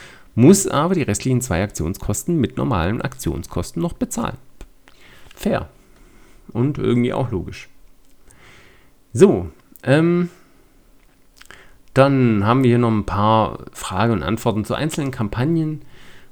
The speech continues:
Ähm, weiß ich nicht, ob ich die jetzt durchgehen möchte, <clears throat> äh, damit ich hier nicht spoiler. Ähm, na, machen wir vielleicht nicht.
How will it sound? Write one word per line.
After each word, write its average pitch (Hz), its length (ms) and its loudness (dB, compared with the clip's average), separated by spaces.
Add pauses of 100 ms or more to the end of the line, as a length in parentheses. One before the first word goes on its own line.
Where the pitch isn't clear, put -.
Ähm, 127 800 4
weiß 107 180 -2
ich 117 80 2
nicht, 104 180 -2
ob 92 80 -2
ich 92 100 -4
die 101 100 -4
jetzt 95 320 -2
durchgehen 123 720 0
möchte, 110 380 -4 (280)
<clears throat> - 480 -14
äh, 98 840 0
damit 87 240 -2
ich 92 100 -10
hier 87 120 -4
nicht - 220 -10
spoiler. 156 520 -2 (1800)
Ähm, 113 600 4 (320)
na, 98 400 0
machen 92 320 -4
wir 92 60 -8
vielleicht - 340 -10
nicht. - 320 -14